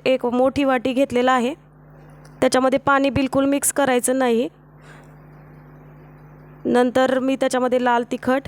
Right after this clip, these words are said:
हळद, धना पावडर मिक्स केलेली आहे. तुम्हाला तुमच्या हिशोबानुसार तुम्हाला जे मसाले टाकायचे ते तुम्ही टाकू शकता. आणि ह्याच्यामध्ये पाणी न मिक्स करता ह्याचा व्यवस्थित एक गोळा तयार करून घ्यायचा आहे आपल्याला.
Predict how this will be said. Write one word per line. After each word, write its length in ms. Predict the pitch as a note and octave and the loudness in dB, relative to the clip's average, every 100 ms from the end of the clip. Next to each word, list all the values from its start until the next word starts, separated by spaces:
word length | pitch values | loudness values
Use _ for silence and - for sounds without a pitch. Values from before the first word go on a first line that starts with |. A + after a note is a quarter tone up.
| - - | -12 -20
हळद, 520 | - A#3+ A#3 B3 C#4 - - - - - - - - | -4 0 2 2 -2 -8 -16 -20 -20 -20 -20 -20 -6
धना 280 | A#3 B3+ C4 | 0 2 2
पावडर 460 | B3+ A#3+ A#3+ B3 E4+ - - | 0 0 0 -2 -4 -10 -6
मिक्स 260 | B3 B3+ - | -2 0 0
केलेली 320 | C#4 B3+ B3 | 0 0 2
आहे. 300 | C4 A#3 B3+ - - - - - - B3+ | 2 0 -2 -6 -18 -20 -20 -20 -4 0
तुम्हाला 280 | B3+ C4+ | 2 2
तुमच्या 300 | C4+ C#4 C4+ | 0 -2 0
हिशोबानुसार 680 | C4+ C4+ C4 B3+ C4+ C4 C4 | 0 0 0 0 0 0 -2
तुम्हाला 340 | B3+ C4 B3 | 0 0 0
जे 180 | B3 B3+ | 0 0
मसाले 360 | C4+ C4+ B3+ B3+ | 2 2 0 0
टाकायचे 420 | C4 B3+ B3 B3+ | 0 -2 -2 -2
ते 100 | B3+ | -2
तुम्ही 240 | B3 A#3+ A#3+ | -2 0 0
टाकू 240 | B3 B3+ | 0 0
शकता. 420 | B3+ A#3+ - B3 D#4+ - - - - - - - | 0 -4 -4 -4 -4 -14 -20 -20 -20 -20 -20 -8
आणि 180 | - C4+ | 0 2
ह्याच्यामध्ये 400 | C#4+ D4 C#4 C#4+ D4 | 4 2 2 2 2
पाणी 220 | C#4+ C#4+ | 2 2
न 80 | C#4+ | 2
मिक्स 280 | D4 C#4 - | 0 -2 -2
करता 320 | C#4 B3 C#4 E4 - - | -2 0 -2 -4 -12 -2
ह्याचा 220 | C4 C4+ | 0 2
व्यवस्थित 560 | C4+ C#4+ C#4 C#4 D4 D#4 | 2 4 2 0 0 0
एक 300 | D#4 C4 C4+ | 2 0 0
गोळा 340 | A3+ C4 B3+ B3+ | 2 2 2 2
तयार 200 | C4 B3+ | 0 0
करून 280 | B3+ B3 B3+ | 0 0 2
घ्यायचा 300 | C4 B3+ A#3+ | 0 2 2
आहे 160 | A#3 | 2
आपल्याला. 400 | A3+ - A3 A#3+ | 0 0 0 0